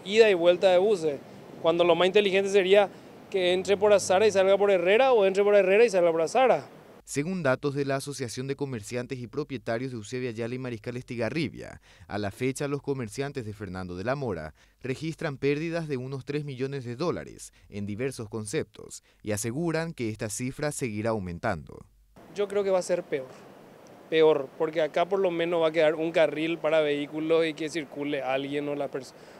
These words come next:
Speaker 1: o la gente que está interesada en venir. Ahí ya no va a circular más nadie, a excepción de los buses.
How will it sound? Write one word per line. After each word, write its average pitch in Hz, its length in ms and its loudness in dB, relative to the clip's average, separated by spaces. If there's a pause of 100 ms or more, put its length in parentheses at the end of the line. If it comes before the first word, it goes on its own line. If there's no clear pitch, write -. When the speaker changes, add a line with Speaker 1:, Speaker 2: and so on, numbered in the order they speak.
(120)
Speaker 1:
o 143 60 -4
la 139 100 0
gente 156 280 0
que 165 60 0
está 156 120 0
interesada 147 560 2
en 143 80 -2
venir. 151 180 -2 (440)
Ahí 135 200 -2
ya 151 160 2
no 147 160 -2
va 139 160 2
a - 220 -4
circular 143 600 -4
más 143 240 -6 (120)
nadie, 143 360 -2 (560)
a 139 80 -2
excepción 143 420 -6
de 160 80 0
los 160 140 -2
buses. 202 320 -6